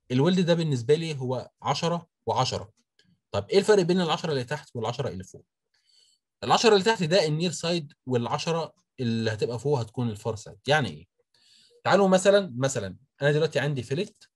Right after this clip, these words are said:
اختار برضو هنا فيلت، هكتب القيمه دي تمانية وهنا ستة وهعمل ايدج، هدوس موديفاي، اختار بس ال،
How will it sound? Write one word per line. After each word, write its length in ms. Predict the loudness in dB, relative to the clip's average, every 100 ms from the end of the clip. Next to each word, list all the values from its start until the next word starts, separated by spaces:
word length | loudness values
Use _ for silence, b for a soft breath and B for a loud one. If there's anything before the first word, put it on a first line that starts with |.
| -18
اختار 260 | -4 -2 -2
برضو 360 | -4 -4 -4
هنا 200 | -4 -4
فيلت، 280 | -4 -6 -8 _ _ b b b b
هكتب 220 | -8 -4 -4
القيمه 300 | -2 0 0
دي 160 | 0
تمانية 420 | -2 0 0 0
وهنا 360 | 0 0 0 -2
ستة 440 | -6 0 0 0
وهعمل 520 | -4 -2 0 -2 -4 -10 _ _ _
ايدج، 300 | -6 -6 -8 -12 _ _ _ _ _ -4
هدوس 200 | -2 0
موديفاي، 440 | 0 -2 -6 -12 -14 _ _ _ _ _ _ _ _ _ _ _ _ _ _ _ _ -10
اختار 320 | 0 2 4
بس 480 | 2 -2 -6 -16 _
ال، 840 | -10 -8 -6 -4 -4 -4 -6 -10